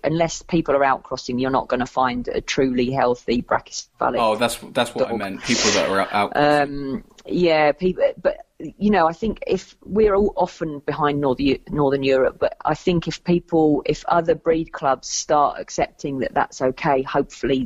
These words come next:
Speaker 1: that will just start to spread like wildfire. It's like, okay, so for five years, say, we're gonna outcross to,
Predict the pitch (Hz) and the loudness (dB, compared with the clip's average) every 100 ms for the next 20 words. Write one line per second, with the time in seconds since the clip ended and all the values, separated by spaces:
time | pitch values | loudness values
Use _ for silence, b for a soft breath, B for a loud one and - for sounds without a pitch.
0 | - 139 - 147 143 143 135 - 151 127 | -4 -4 -4 -4 -6 -4 -6 -4 -2 -2
1 | - - 139 123 127 98 131 131 127 135 | -4 -6 -2 0 -2 0 0 0 -2 -2
2 | 127 123 - - 135 - 151 - 131 127 | 0 -2 -4 -2 -2 0 -2 0 0 0
3 | 139 139 147 - 156 143 143 139 131 135 | -2 -4 -6 0 2 2 0 -2 0 0
4 | 123 123 127 139 135 127 B B B B | 0 0 0 2 2 0 B B B B
5 | B 151 147 - - 131 - - 143 131 | B 0 0 0 -2 -2 -2 -8 0 2
6 | 127 117 | 2 0